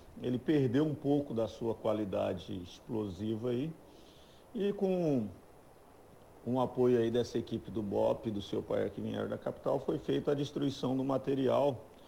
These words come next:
É uma ocorrência inusitada, diferente da, das demais, né? Eu até destaquei muito aqui na região, especialmente pelo rádio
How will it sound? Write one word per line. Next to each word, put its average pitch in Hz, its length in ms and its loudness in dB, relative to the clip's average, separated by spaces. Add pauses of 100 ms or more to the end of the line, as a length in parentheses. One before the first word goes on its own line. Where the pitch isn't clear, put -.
(340)
É - 60 -4
uma 220 160 2
ocorrência 147 480 2
inusitada, 135 840 2 (640)
diferente 110 560 -2
da, 101 200 0
das 104 240 0
demais, 123 480 0
né? 143 160 0
Eu 120 80 2
até 139 200 0
destaquei 127 540 -2
muito 117 280 -2
aqui 104 180 -6
na 110 100 -2
região, 101 340 -2
especialmente 110 600 -4
pelo 110 240 -2
rádio 117 400 0